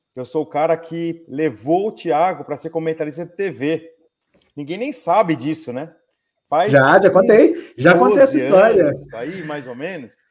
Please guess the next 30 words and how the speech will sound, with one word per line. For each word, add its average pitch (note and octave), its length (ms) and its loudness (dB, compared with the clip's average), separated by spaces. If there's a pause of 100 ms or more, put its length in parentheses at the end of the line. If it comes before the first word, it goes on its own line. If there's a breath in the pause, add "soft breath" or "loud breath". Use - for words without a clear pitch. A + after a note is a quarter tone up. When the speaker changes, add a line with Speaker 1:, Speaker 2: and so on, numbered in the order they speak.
(200)
Speaker 1:
Entendeu? D3+ 220 -8
O - 20 -4
menino F#3+ 240 -12
tava F3+ 220 -4
lá F#3 260 -2
meio F3+ 180 -6
triste, F3 440 -12
chorando, D#3+ 640 -4
tinha D3 120 -12
brigado C#3+ 320 -8
com D#3 80 -12
a D3+ 40 -8
namorada. C#3 720 -8 (420)
Eu F3 80 -14
falei, C#3+ 280 -12
"Vamos E3 240 -10
lá, D#3+ 160 -4
vamos D3 180 -8
lá E3 100 -6
pra D#3+ 140 -8
T D#3 140 -10
V C#3+ 100 -8
trabalhar C3+ 320 -6
comigo." B2+ 320 -10
Aí B2 120 -2
foi E3+ 140 -6
lá D#3+ 140 -2
no E3+ 80 -10
Band D#3+ 140 -2
Esportes. D#3+ 500 -8